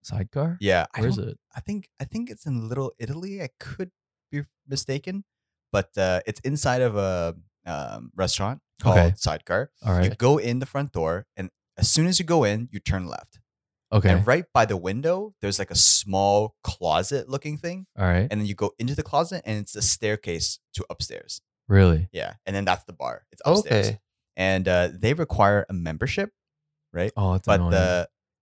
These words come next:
Speaker 2: the first time I went, I just kinda went,
Speaker 1: Uh-huh.
Speaker 2: and they, they let me in.
Speaker 1: Right.
Speaker 2: And the second time I went, um, I messaged them, like, beforehand and
Speaker 1: Right.
Speaker 2: said that I,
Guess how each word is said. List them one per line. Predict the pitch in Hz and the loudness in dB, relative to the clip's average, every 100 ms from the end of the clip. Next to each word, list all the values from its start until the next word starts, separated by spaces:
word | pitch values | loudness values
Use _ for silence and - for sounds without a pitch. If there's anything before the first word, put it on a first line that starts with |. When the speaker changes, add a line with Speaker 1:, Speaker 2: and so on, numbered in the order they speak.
| - | -8
Speaker 2:
the | |
first | - 175 - | 0 2 2
time | 180 | 2
I | 160 | 2
went, | 110 113 117 - | 2 0 -2 -6
I | 92 | -10
just | 87 - | -8 -6
kinda | 87 | -4
went, | 76 90 170 - | 0 0 -2 -6
Speaker 1:
Uh-huh. | - 98 | 2 6
Speaker 2:
and | 95 87 87 85 - _ | 6 4 0 -4 -10 _
they, | 85 - _ | -10 -10 _
they | 87 | -6
let | 82 78 | -4 -4
me | 80 | -4
in. | 71 143 - | -4 -6 -8
Speaker 1:
Right. | - 92 80 - | 0 2 2 -2
Speaker 2:
And | 90 87 87 87 - | -2 -2 -2 -6 -8
the | 90 | -6
second | 85 - 156 170 175 | -4 0 0 0 0
time | 107 85 | 2 2
I | 82 | 0
went, | 78 85 90 - _ _ | 0 -2 -4 -10 _ _
um, | 87 82 80 82 78 _ - | -12 -10 -10 -12 -16 _ -4
I | 85 82 82 _ _ - | -2 -2 -6 _ _ -10
messaged | 92 90 95 - | -4 -4 -4 -6
them, | 90 82 80 85 - - | -6 -6 -8 -14 -20 -10
like, | 82 - _ _ _ - | -10 -10 _ _ _ -12
beforehand | 90 87 98 143 180 202 | -6 0 0 0 -4 -2
and | 110 | 4
Speaker 1:
Right. | 104 | 6
Speaker 2:
said | 90 82 | 6 4
that | 82 | 0
I, | 80 | -2